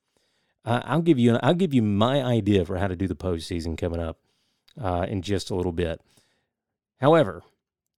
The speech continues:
you've gotta be able to get the bullpen rested enough. You gotta be able to get the starting pitching rested enough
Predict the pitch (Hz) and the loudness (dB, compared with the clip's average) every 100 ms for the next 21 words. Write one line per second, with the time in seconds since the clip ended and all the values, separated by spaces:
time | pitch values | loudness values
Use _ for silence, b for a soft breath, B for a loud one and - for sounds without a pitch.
0 | _ _ _ _ _ _ _ _ _ _ | _ _ _ _ _ _ _ _ _ _
1 | _ _ _ _ _ 151 151 127 165 208 | _ _ _ _ _ -2 0 4 4 4
2 | 190 170 156 135 127 113 143 143 147 127 | 4 4 4 2 2 0 -4 -2 0 0
3 | 110 104 110 104 98 92 113 104 127 165 | 0 -2 -4 -2 0 0 0 0 2 4
4 | 170 147 127 127 - - 113 113 101 - | 4 4 4 2 -2 -2 0 0 -4 -6
5 | 151 131 110 92 85 113 90 90 87 82 | -4 -2 -2 -2 -4 -6 -6 -4 -4 -6